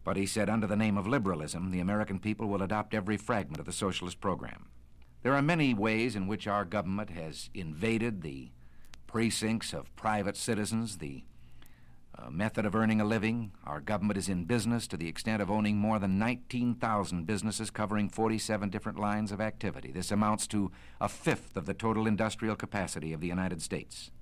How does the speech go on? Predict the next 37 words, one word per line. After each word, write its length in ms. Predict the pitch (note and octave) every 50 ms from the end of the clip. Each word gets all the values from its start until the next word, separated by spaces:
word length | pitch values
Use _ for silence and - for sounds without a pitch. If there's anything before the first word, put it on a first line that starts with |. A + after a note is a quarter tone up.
| - - - - - - - - - - - - - - - - -
But 100 | A2+ A#2+
at 80 | A2
the 80 | B2+ B2
moment, 320 | C#3 E3 F#3 E3+ D3+ C#3
I'd 100 | C#3 C3+
like 160 | C3 C3 B2+
to 80 | - A2+
talk 260 | - - G#2 G#2 G#2
about 220 | A2 F#2+ G#2+ G#2+ A2+
another 380 | A#2 A#2+ A#2+ A2 F2 C#2+ B1 A#1+ - - - -
way, 220 | - - - G#2 A2
because 320 | G#2+ G#2 - G#2 G2+ E2
this 180 | F2 B2+ A#2+ -
threat 320 | - - G#2+ G#2 G#2+ - -
is 300 | G2 G2 G2+ F#2 - - - - - - - - - - - - -
with 260 | F#2 A2 C3+ C3 -
us 320 | D3+ C#3+ - - - - - - - -
and 160 | - G2 G#2+ A#2
at 80 | A2+
the 80 | - A#2
moment 420 | A#2+ A#2+ B2 A#2+ A#2 B2 B2+ - - - - - - - - - - -
is 240 | - G2 G#2 G2 F#2+
more 240 | A2 G#2+ G#2 G#2+
imminent. 320 | - G#2+ G2 E2 C#2 A#1+ - - - - - - - - - - - - - - - - - - - - - - - - - - - - - - - - - - - - - - - - - - - - - - - - - - - -
One 240 | G#2 C3 F3 G3
of 140 | G3 F3+ C3+
the 140 | C3+ C3+ A#2
traditional 600 | - - B2 A2+ G2+ B2 E3 D#3 - - C#3 C3+
methods 540 | B2+ B2 A#2+ A#2+ G2+ - - C2+ B1+ B1 -
of 100 | E2 D2
imposing 540 | E2+ E2+ D#2+ D#2+ A2 A#2+ B2+ A2 F#2+ G#2 G2
statism 640 | F2+ - - A2+ A2+ G#2+ - G#2+ G#2 F2+ G#2+ G2+ F#2
or 80 | F2
socialism 640 | D#2 - - G#2 G#2 - G2+ F#2+ F#2+ F2+ D#2+ F2 E2+
on 140 | E2+ E2 D#2
a 40 | D#2
people 440 | - - G#2+ F2+ - - - -